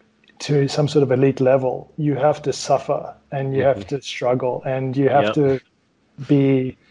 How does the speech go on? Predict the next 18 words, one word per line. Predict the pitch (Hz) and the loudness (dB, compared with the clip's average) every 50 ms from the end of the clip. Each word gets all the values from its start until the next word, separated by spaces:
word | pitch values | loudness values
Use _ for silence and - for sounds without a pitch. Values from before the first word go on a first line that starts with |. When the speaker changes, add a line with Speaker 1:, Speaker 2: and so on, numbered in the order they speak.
| _ _ _ - | _ _ _ -4
Speaker 1:
embarrassed | 160 143 143 127 113 135 127 135 139 139 135 127 - - - | -2 0 0 2 4 6 8 8 8 8 8 6 2 0 -8
and | - 131 131 127 | -10 -8 -6 -6
in | 123 127 | -6 -8
pain. | 117 - - - 139 135 131 131 131 127 127 127 | -8 -6 -4 -2 0 0 0 -2 -2 -2 -4 -4
And, | - 135 127 127 127 127 127 120 113 - | -6 -6 -8 -6 -6 -8 -8 -10 -8 -2
but | - 143 131 - - - _ _ _ _ _ _ _ _ _ _ _ _ _ _ _ _ _ _ | 2 2 2 0 -2 -18 _ _ _ _ _ _ _ _ _ _ _ _ _ _ _ _ _ _
if | - 131 - | -16 -10 -8
you | 147 | -8
can | 143 - 143 139 135 131 143 180 _ _ _ _ _ _ _ _ _ _ _ _ _ _ _ - | -6 -6 -6 -6 -6 -6 -10 -14 _ _ _ _ _ _ _ _ _ _ _ _ _ _ _ -12
learn | - 135 131 139 143 143 160 160 151 160 | -6 0 2 4 4 4 4 2 0 -4
to | - - 143 143 131 117 113 - _ _ - | -8 -6 -6 -4 -6 -6 -10 -18 _ _ -8
maintain | 143 135 135 131 127 131 127 - - 135 127 120 | -6 -4 -2 -2 -2 -2 -2 -2 -2 -2 -2 -2
some | - - 143 | -2 -2 0
level | 135 135 131 127 127 | 2 2 2 2 0
of | 117 - - | -2 -4 -4
comfort | - 147 139 135 - 139 127 - | -2 -2 -2 -2 -2 -8 -8 -6
in | - 143 135 135 131 | -4 -4 -4 -2 0
that, | 123 123 127 123 - - - | 2 2 2 2 0 -4 -14